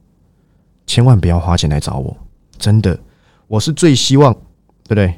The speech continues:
最希望所有投资朋友都不要花钱买我的报告，让我退出这一行，让我这个副业不要继续经营，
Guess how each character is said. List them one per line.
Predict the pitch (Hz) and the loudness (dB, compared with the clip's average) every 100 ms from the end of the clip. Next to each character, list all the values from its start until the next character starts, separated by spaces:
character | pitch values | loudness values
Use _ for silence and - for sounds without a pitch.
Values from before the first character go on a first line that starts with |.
| _ | _
最 | - 156 | 0 0
希 | 120 139 | 2 2
望 | 139 | 2
所 | - - 123 | 0 0 4
有 | 143 | 4
投 | 107 110 | 2 0
资 | 110 123 | 0 0
朋 | 117 | 0
友 | 101 | 0
都 | - 151 156 | 0 4 4
不 | 131 113 | 4 2
要 | 135 127 | 4 4
花 | 131 | 6
钱 | 135 - 104 | 4 4 2
买 | 107 | 2
我 | 120 98 | 2 2
的 | |
报 | 85 113 | 2 0
告， | 95 110 - _ _ _ - _ _ _ - | 2 -2 -4 _ _ _ -20 _ _ _ -2
让 | 170 | 2
我 | 143 101 | 2 2
退 | - 156 | 4 4
出 | 131 143 | 4 4
这 | 143 | 4
一 | 143 | 4
行， | 120 92 98 - | 4 0 -8 -14
让 | - 165 | 0 2
我 | 117 | 4
这 | 104 | 2
个 | 135 | 0
副 | 127 - 123 | 0 0 2
业 | 131 95 - _ _ _ - | 2 2 -4 _ _ _ -2
不 | |
要 | 110 | 2
继 | 123 127 | 2 2
续 | 113 | 2
经 | 104 107 | 0 0
营， | 82 | -2